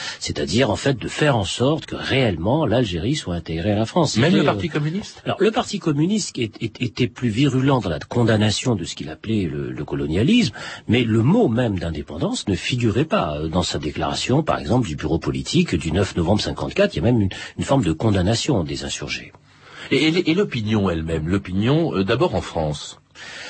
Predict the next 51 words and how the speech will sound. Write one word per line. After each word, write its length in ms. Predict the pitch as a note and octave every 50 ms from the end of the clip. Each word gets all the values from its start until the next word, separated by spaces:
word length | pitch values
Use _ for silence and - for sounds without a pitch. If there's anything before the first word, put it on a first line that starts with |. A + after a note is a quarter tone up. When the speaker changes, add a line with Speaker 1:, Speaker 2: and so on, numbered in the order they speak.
| - - -
Speaker 1:
L'opinion 380 | F3 F3+ - G3+ G3+ A#3 G#3+
publique 280 | - D#3+ D3 E3 G#3 E3
française, 600 | - - D3 C3 - - F#3+ G#3+ G#3+ D3+ G#2+ G#2+ G#2+
d'abord, 360 | - A#2 G#2+ C3+ E3+ F3+ D3+
il 40 | A2
faut 140 | - - F2
dire 180 | D#2+ G#2 F#2
une 100 | E2+ D#2+
chose 220 | - - G#2 G2 -
qui 100 | - E2+
est 40 |
très 140 | - - E2+
simple, 240 | - - D#3+ E3+ -
c'est 80 | - F2
que 80 | - -
l'Algérie, 320 | E2+ E2 E2 E2+ F#2 B2+
c'est 160 | A#2+ - -
très 180 | - - - A2
loin. 280 | F#2+ D#2+ C#2 A#1+ A#1+ -
C'est 180 | - - -
quelque, 440 | - - E2+ - - G2+ E2+ D#2+ F#2
et 100 | G2+ F#2+
comme, 220 | - - E3 D#3+ D3+
comme 180 | E3+ F#3+ F3+
le 80 | D#3 D3+
monde 240 | E3+ F3 D#3 C3 -
colonial, 480 | - F2 D#2 D2 C#2+ C2+ C2+ C2 -
comme 160 | - A#2 C3
l'empire 440 | D3+ D#3+ D#3 D#3 - E3+ D#3 - -
colonial. 440 | - D#3 D3 C#2+ C2+ C2+ - - - - - - - - - - -
Dans 80 | - G#2
le 80 | G#2+
fond, 140 | - F#3+ F#3+
l'opinion 400 | C#3 A2 G2 - G2 F#2+ B2+ B2
publique 260 | - E2 D2+ G2 F#2
française 420 | - - E2 - - D3+ D#3+ C3 F#2+
ne 100 | F2 -
prendra 340 | - - F#2+ F#2 F#2+ G2+
véritablement 580 | F2+ E2+ D2 D#2+ D#2 - E2+ D2+ E2+ E2+ E2+ D#2+
conscience 640 | - - F#2 - - - A#2+ G#2+ F2 D2 - - - - - - - - - -
qu'il 160 | - - D#2+ D#2+
y 80 | E2+
a 60 | F#2
une 140 | E2+ - F2
guerre 340 | D2+ F#2+ C#3 G#3+ B3 G#3+ F#2
en 40 | D#2+
Algérie, 380 | D#2 D2+ - - D2+ - D3+ F3+
des 200 | C#3+ - - E2
événements 280 | D2+ D#2+ D#2 D#2 D2+
très 200 | C#2+ - - D#2
graves 360 | D2+ F2 A2+ E3 G3 F3+ C#3+